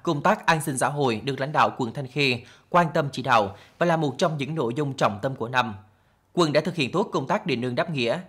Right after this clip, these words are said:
các chính sách đối với người có công với cách mạng thuộc hộ nghèo không còn sức lao động. Tổ chức chủ đạo các hoạt động chăm lo Tết, thăm và tặng quà cho các đối tượng chính sách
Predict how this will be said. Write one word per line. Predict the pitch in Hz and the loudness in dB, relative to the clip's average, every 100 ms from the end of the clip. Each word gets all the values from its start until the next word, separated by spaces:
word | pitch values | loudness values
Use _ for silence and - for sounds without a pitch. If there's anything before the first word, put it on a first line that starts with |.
| - _ | -18 _
các | 190 190 | 0 0
chính | 127 | -4
sách | 123 240 | -4 -4
đối | 147 | -4
với | 151 | -4
người | 202 143 | -2 -2
có | 117 | -4
công | 165 147 135 | -2 0 0
với | 139 | -4
cách | 214 160 | -4 2
mạng | 117 104 101 | 2 2 -4
thuộc | 160 151 | -8 -4
hộ | 120 | -4
nghèo | 120 117 107 | 0 0 0
không | - 190 | -2 0
còn | 151 110 | 2 0
sức | - 190 | -2 -6
lao | 139 | 0
động. | 123 104 95 _ _ _ _ _ _ | 0 0 -8 _ _ _ _ _ _
Tổ | 147 139 | -2 -2
chức | 247 190 | -2 -2
chủ | 151 | 0
đạo | 127 135 | 2 2
các | 240 | 0
hoạt | 175 - | 0 0
động | 131 113 | -2 0
chăm | 151 143 | -2 0
lo | 127 | -2
Tết, | 147 208 - _ _ | 0 -6 -6 _ _
thăm | 208 190 | -2 0
và | 151 | 2
tặng | 127 113 | 0 2
quà | 135 127 | 2 2
cho | 151 | -2
các | 214 214 | -4 -2
đối | 151 | -4
tượng | 190 123 | -4 -6
chính | 110 123 | -4 -4
sách | 156 | -4